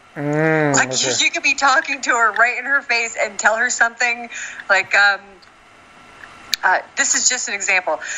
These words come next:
Speaker 2: I'll say, you know, she knows I can't have sugar. She's like, "You want a piece of cake?" I'm like, "You know that I can't. I'm gonna be sick." She's like, "Chocolate or vanilla?" You know, it's just like,
Speaker 1: <laughs>
Speaker 2: "Oh,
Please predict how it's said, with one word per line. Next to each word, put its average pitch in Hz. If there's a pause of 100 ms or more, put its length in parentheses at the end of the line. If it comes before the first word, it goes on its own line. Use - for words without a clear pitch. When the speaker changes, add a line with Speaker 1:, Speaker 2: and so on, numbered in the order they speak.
(580)
Speaker 2:
I'll 254
say, 233
you 214
know, 196
she 208
knows 226
I 220
can't 208
have 208
sugar. 180
She's -
like, 240
"You 285
want 311
a 320
piece 294
of 330
cake?" 311 (640)
I'm -
like, -
"You 233
know 233
that 214
I 220
can't. 214
I'm 202
gonna 208
be 220
sick." 247
She's 247
like, 254 (320)
"Chocolate 370
or 403
vanilla?" 370 (380)
You 262
know, 277
it's -
just -
like, -
Speaker 1:
<laughs> -
Speaker 2:
"Oh, 302